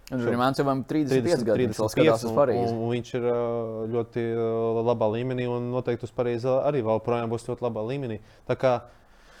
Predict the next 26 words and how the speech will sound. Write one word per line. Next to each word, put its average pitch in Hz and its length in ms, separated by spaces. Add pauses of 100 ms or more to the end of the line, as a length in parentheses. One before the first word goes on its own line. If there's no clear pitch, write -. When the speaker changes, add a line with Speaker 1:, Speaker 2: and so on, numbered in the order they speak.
(840)
Speaker 2:
kas 156 200
zina 143 180
vispār, 127 260
kad 127 160
es 117 100
beigšu? 127 360
<laughs> - 1700
Bet, 113 320
um, 117 320
jā, 180 220
noteikti 135 400
es - 80
savu 113 160
dzīvi 123 180
noteikti 107 300
gribu 107 300 (200)
saistīt 107 480
ar, 104 160
uh, 101 400
ar 107 140
smaļošanu, 113 640
ar 98 80
kanoērēšanu. 117 640
Kas 113 160
zina, 113 160
varbūt 107 400